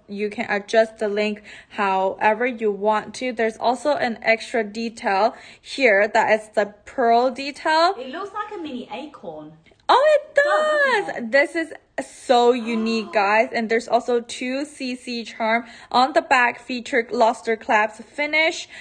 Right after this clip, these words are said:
Speaker 1: So this will look absolutely amazing, especially for, like, for girls who love layering. Yes, you guys get ready. The icon is up. The
Speaker 2: And the
Speaker 1: price
Speaker 2: price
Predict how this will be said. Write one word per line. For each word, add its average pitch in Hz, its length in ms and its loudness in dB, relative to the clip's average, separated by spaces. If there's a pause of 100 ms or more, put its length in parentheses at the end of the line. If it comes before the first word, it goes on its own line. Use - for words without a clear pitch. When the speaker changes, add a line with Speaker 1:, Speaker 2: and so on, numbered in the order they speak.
(140)
Speaker 1:
So 254 160 -2
this 240 320 2
will 233 260 0
look 220 320 0
absolutely 233 640 -2
amazing, 233 880 -2
especially 240 500 -2
for, 220 260 -8 (680)
like, - 380 -4 (380)
for 220 420 2
girls 226 640 2
who 233 160 0
love 214 580 2
layering. 226 800 0 (1900)
Yes, 226 320 2 (240)
you 311 140 -4
guys 427 260 2
get 285 180 0
ready. 202 460 -4
The 240 160 -2
icon 302 540 -2
is 240 300 -8
up. 247 300 -2
The 269 140 -8
Speaker 2:
And 277 100 -4
the 269 60 -4
Speaker 1:
price 311 500 2
Speaker 2:
price - 80 -6